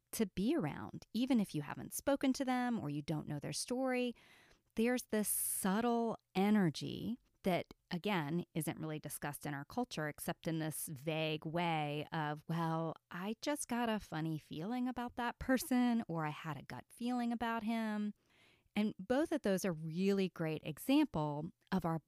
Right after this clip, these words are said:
body-based sense of that subtle body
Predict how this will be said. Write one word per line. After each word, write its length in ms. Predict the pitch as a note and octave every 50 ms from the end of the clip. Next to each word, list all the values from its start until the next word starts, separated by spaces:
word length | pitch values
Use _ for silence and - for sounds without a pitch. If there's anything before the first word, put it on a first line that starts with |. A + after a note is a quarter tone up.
| _
body-based 1160 | - E3 E3+ F#3 G#3+ A3+ B3 B3+ A#3+ - _ _ _ E3+ D#3 D#3+ E3 E3+ F3+ - - - - -
sense 840 | - - - - - - C4 C4 A#3+ F3+ D#3 - - - - - - _ _
of 500 | - F3+ D#3+ D#3+ D#3+ E3 E3 E3+ - _ _ _ _ _ _ _ _ _ _ -
that 160 | F3+ C3+ - -
subtle 440 | - - - F#3+ E3+ E3+ E3+ E3 D#3
body 540 | D3+ C#3+ C3+ C3+ C#3 C#3+ C#3 - E2 E2+